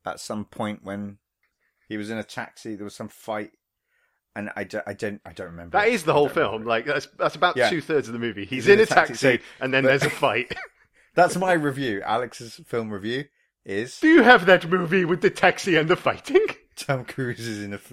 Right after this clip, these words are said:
Speaker 1: taxi with, um,
Speaker 2: I think it was called The Taxi That Couldn't Stop Fighting. <laughs>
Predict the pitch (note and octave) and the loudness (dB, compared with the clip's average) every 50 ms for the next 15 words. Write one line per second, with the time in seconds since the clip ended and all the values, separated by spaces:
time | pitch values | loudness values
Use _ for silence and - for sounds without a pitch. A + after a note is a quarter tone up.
0 | G#2 - - A2 G#2+ A2 G#2+ G#2+ F#2+ F2+ F2+ F2+ - _ _ _ _ _ _ _ | -18 -8 -8 -8 -8 -8 -12 -12 -12 -12 -12 -14 -18 _ _ _ _ _ _ _
1 | _ _ _ _ _ _ _ _ _ _ - G2+ G2+ G2 - - A#2 G2+ F#2+ F#2 | _ _ _ _ _ _ _ _ _ _ -8 -8 -8 -8 -6 -4 -4 -2 -2 -2
2 | F2+ F2+ F2+ F2 _ _ _ _ _ _ _ _ - - E3 _ A#3+ A#3 - A#3 | -6 -8 -14 -18 _ _ _ _ _ _ _ _ -20 -20 -18 _ -18 -16 -16 -16
3 | G#3 G#3+ - - G#3 F#3 E3 D#3+ F3 E3+ - - G3 - - - - E3 D3 D#3 | -18 -18 -14 -12 -12 -12 -10 -12 -16 -16 -14 -16 -16 -16 -16 -16 -16 -14 -12 -12
4 | - - - D#3 D#3+ D3+ - _ - - - _ D#3+ - - _ _ _ _ _ | -14 -14 -16 -16 -16 -18 -20 _ -20 -20 -14 _ -12 -12 -12 _ _ _ _ _
5 | _ _ - D#3+ G3 G#3+ - - F#4+ F4+ F4 F4 _ _ - - _ _ _ _ | _ _ -16 -16 -16 -14 -12 -8 -8 -8 -8 -10 _ _ -20 -20 _ _ _ _
6 | _ _ _ - - - | _ _ _ -20 -20 -20